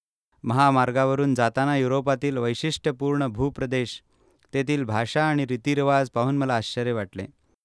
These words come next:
मी अमेरिकेच्या मध्य भागातून आल्यामुळे तेथील वैशिष्ट्ये पाहून माझे मन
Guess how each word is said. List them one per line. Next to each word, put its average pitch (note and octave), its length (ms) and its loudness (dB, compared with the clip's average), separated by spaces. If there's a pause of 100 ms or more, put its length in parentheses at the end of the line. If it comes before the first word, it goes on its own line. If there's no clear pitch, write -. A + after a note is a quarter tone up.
(540)
मी B2+ 120 0
अमेरिकेच्या C3 680 0
मध्य B2+ 320 0
भागातून C3 480 -2
आल्यामुळे C3 480 0
तेथील B2+ 340 -4
वैशिष्ट्ये B2+ 560 -4
पाहून C3 360 -2
माझे B2+ 260 -2
मन C3 220 0